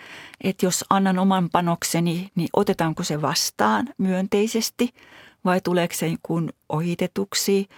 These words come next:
mitätöidyksi, halveksituksi? Ja sitten tota, ö, sa-, onko se, mitä minulle tarjotaan, siis mitä muut tekevät, niin onko se omalta kannalta hyödyllistä vai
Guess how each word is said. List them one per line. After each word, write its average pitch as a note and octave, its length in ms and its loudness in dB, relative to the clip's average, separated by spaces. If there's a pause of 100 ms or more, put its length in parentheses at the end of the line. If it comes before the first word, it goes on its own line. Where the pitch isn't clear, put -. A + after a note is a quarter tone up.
(220)
mitätöidyksi, F3 1160 -2 (120)
halveksituksi? - 1040 -2 (680)
Ja F#3 180 0
sitten F#3 460 0
tota, E3+ 460 0 (760)
ö, - 20 0 (2000)
sa-, - 400 0 (200)
onko F#3 280 0
se, F#3+ 180 2
mitä F3+ 240 2
minulle G3+ 340 4 (120)
tarjotaan, G3 640 2
siis F#3 200 -2
mitä F3 200 0
muut F#3+ 320 0
tekevät, F3+ 420 0 (680)
niin F3 200 0
onko F3+ 180 0
se E3+ 120 -2 (420)
omalta F#3+ 320 0
kannalta E3 380 2
hyödyllistä F3+ 640 2
vai E3 260 0